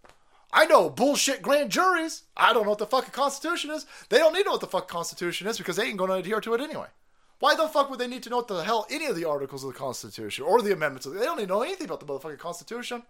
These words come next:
Why the fuck know anything about the Constitution? They're not going to follow it. They're shitbag criminals allegedly being put into place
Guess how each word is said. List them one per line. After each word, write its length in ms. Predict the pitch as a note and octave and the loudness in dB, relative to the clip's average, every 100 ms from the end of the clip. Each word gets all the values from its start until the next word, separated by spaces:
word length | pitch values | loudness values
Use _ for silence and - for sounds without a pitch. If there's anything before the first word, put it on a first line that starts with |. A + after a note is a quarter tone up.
| _ _ | _ _
Why 140 | - C#4 | 0 0
the 80 | C4+ | 2
fuck 240 | C4+ B3 | 0 0
know 180 | A#3+ A3+ | 0 0
anything 220 | G#3+ A3 | -2 -6
about 160 | G3+ G3+ | -6 -6
the 60 | |
Constitution? 560 | F3+ F#3 - F3 D#3 - _ - | -6 -10 -10 -12 -12 -14 _ -10
They're 120 | - G#3 | -2 4
not 320 | C#4 C4 G#3+ | 6 6 4
going 260 | C4+ C4+ | 4 4
to 140 | C4 G#3+ | 2 -6
follow 420 | - D4 C4+ G#3 | 0 4 4 2
it. 180 | A#2 - _ _ _ _ - | -2 -10 _ _ _ _ 0
They're 120 | G#3 | 2
shitbag 840 | F3+ - C#4 C#4+ - A3+ B3+ A3+ - | 2 2 2 -2 2 8 8 8 -2
criminals 420 | - C4+ B3+ E3 | 2 2 2 -2
allegedly 520 | F3 B3+ G3 F#3+ G3+ - _ _ _ _ _ _ _ _ - | 0 -2 -2 -4 -4 -6 _ _ _ _ _ _ _ _ -2
being 260 | G#3 G3 D#3+ | 0 0 -2
put 360 | - B3 B3 | 0 2 2
into 460 | A3+ A#3 F#3+ A3 G#3 | -4 -4 -4 -4 -6
place 720 | - - C4+ A3 F#3 F3+ - | -8 0 2 4 0 -4 -8